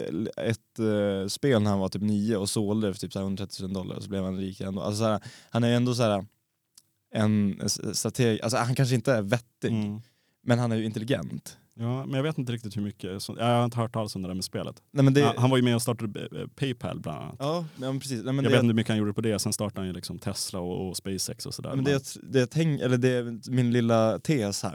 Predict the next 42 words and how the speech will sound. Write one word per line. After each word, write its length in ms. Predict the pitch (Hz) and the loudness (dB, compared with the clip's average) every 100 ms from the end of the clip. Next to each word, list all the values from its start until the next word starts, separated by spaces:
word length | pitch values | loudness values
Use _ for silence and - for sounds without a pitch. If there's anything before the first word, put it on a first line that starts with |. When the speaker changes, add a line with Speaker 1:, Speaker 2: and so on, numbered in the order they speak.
| 107 | -2
Speaker 1:
när 80 | 107 | 0
Speaker 2:
Mm. 120 | 98 101 | 0 -2
Speaker 1:
vi 40 | |
pratar 240 | 110 104 107 | -6 -6 -6
om, 400 | 104 101 - - - | -6 -8 -10 -12 -6
eh, 800 | 101 98 - - 50 - - 107 | -4 -4 -6 -8 -10 -12 -6 2
Elon 160 | 117 | 4
Musk, 240 | 135 110 - | 4 2 2
är 120 | 110 | 2
att 140 | 104 | 4
jag, 140 | 110 107 - - | 2 0 -2 -8
det 160 | - 113 | -2 2
känns 200 | 117 110 | 4 4
som 100 | 110 | 2
att 240 | 104 - - | 0 -6 -4
när 280 | 110 110 | 2 4
en 120 | 107 107 | 4 2
så 440 | - 107 101 98 - - 50 - | 2 4 4 2 -2 -12 -14 -2
ändå, 320 | 107 101 98 - - - | 2 2 2 -2 -14 -4
alltså 200 | 117 131 | 0 0
han 220 | 117 131 | 2 4
är 80 | 123 | 4
väl 140 | 117 110 | 2 -2
så 60 | |
här, 120 | 110 104 95 _ _ - - _ - | -4 -4 -8 _ _ -20 -20 _ -4
eh, 80 | 104 | -2
Speaker 2:
Ja, 200 | 98 117 | 0 4
obviously. 360 | 120 127 180 | 4 6 2
Speaker 1:
booksmart, 560 | - - 110 98 90 - | 0 -6 -4 -6 -8 -10
eller 80 | 107 | -8
vad 60 | |
man 60 | 104 | -6
ska 120 | 101 | -8
säga. 140 | 104 - | -10 -8
Förstår 140 | - | -4
du 60 | 120 | -2
Speaker 2:
Ja, 40 | |
Speaker 1:
vad 60 | 120 | -2
jag 60 | 117 | -2
menar? 160 | - 67 | -4 -2
Speaker 2:
ja, 140 | 110 | -2
ja. 100 | 104 | -2